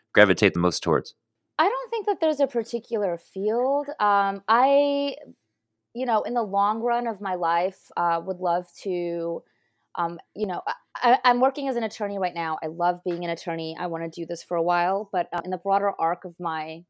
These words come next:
Speaker 2: career, I'd love to do policy work,
Speaker 1: Mm-hmm.
Speaker 2: um, and run for office possibly. So I guess I'm just really interested in seeing what people are doing in their fields to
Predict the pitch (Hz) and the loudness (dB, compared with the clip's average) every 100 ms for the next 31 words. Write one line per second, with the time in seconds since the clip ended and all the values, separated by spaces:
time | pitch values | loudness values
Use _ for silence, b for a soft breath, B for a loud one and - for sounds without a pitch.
0 | - - 185 196 185 175 180 _ _ - | -16 -6 0 2 2 2 -2 _ _ -6
1 | 208 190 190 190 - 214 170 185 165 165 | -2 2 2 2 -2 -8 -4 -4 -4 -4
2 | - - 170 196 - 240 254 269 - - | -6 -2 -2 0 -4 -4 -2 -4 -6 -20
3 | - 165 165 _ _ - 180 185 180 170 | -16 -16 -16 _ _ -6 2 4 6 4
4 | 170 170 - _ _ _ _ _ _ _ | 0 -10 -14 _ _ _ _ _ _ _
5 | _ _ _ - 226 233 233 202 214 214 | _ _ _ 0 2 2 0 -2 -2 -2
6 | 214 185 202 202 - 180 - 180 175 170 | -2 0 -2 -4 -2 -2 -2 -4 -4 -4
7 | - 180 175 170 - - - 196 233 254 | 2 4 6 4 0 -6 -6 -2 0 0
8 | 269 226 220 180 208 220 - 196 208 - | -2 -4 -6 -4 -2 -2 -4 -6 -6 -2
9 | 190 180 170 175 - - 214 214 214 180 | 0 0 -2 -8 -10 -8 -6 -4 -4 -2
10 | 202 - 202 196 180 175 190 180 180 - | -4 -4 -8 -2 -2 -2 -4 -4 -6 -8
11 | 202 220 214 190 - 214 190 180 165 170 | -6 0 2 0 -2 -4 0 0 0 -2
12 | 175 - _ _ _ _ - 196 | -8 -20 _ _ _ _ 0 0